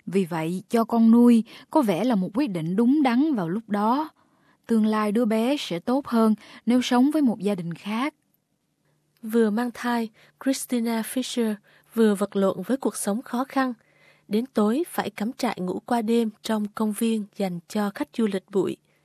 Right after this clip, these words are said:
Speaker 2: Thế là gần tới ngày sinh nở, cô lên kế hoạch cho đi đứa con của mình cho những ai muốn nhận nuôi.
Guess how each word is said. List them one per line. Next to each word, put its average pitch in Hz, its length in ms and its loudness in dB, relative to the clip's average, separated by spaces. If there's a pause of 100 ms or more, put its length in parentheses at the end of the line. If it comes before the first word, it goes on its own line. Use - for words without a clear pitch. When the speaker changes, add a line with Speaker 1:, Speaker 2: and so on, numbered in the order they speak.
(560)
Speaker 2:
Thế 262 140 -2
là 220 340 -2
gần 185 200 -2
tới 254 160 -6
ngày 214 200 -4
sinh 208 280 -4
nở, 202 240 -2 (560)
cô 226 180 2
lên 214 220 0
kế 220 160 -4
hoạch 254 220 -4 (220)
cho 220 240 0
đi 208 380 -2
đứa 220 160 -2 (120)
con 214 240 -2
của - 120 -10
mình 190 300 -2 (480)
cho 214 120 -4
những 185 240 -4
ai 214 260 -4
muốn 214 200 -4
nhận 254 180 -4
nuôi. 202 300 0